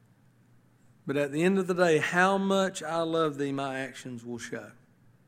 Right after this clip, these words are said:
How much I love thee, my actions will show.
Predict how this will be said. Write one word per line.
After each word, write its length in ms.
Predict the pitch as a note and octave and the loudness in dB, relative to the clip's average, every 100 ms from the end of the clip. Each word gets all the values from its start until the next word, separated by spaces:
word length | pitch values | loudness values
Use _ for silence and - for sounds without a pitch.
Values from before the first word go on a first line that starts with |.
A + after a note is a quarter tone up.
| _ _ _ _ _ _ _ _ _ _ _ _ _ _ _ _ _ _ _ _ _ _ _ _ _ _ - | _ _ _ _ _ _ _ _ _ _ _ _ _ _ _ _ _ _ _ _ _ _ _ _ _ _ -6
How 340 | - F#3 G#3+ | 6 10 10
much 300 | A3+ A3 G#3+ | 10 8 10
I 80 | G#3 | 8
love 400 | G3+ F#3+ E3 A#2 | 10 8 4 -2
thee, 300 | B2+ A2+ A2+ - - _ _ _ _ _ _ | -6 -6 -10 -16 -20 _ _ _ _ _ _
my 220 | B2+ B2+ C#3 | -12 -6 -2
actions 760 | D3 - - A#2 A2 G#2+ - _ _ _ _ _ _ _ _ _ _ - | -4 -4 -12 -12 -12 -14 -18 _ _ _ _ _ _ _ _ _ _ -12
will 140 | A#2+ A#2 | -10 -4
show. 340 | C#3 B2 | -2 -4